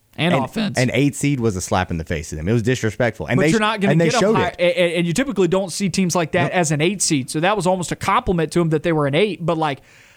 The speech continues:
Speaker 1: the N C double A selection committee is, show, is, is so short-sighted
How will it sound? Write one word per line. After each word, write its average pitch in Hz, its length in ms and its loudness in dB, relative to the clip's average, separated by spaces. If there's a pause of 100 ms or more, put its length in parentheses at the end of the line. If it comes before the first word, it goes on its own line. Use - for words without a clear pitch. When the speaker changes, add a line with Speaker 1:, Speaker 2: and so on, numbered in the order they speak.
(160)
Speaker 1:
the 160 200 2
N 175 80 0
C 202 100 0
double 170 320 2
A 175 280 2 (220)
selection 196 460 0
committee 170 280 2
is, 151 80 -2
show, 175 300 0
is, 165 200 -2
is 156 200 -2
so 170 200 0
short-sighted 180 960 0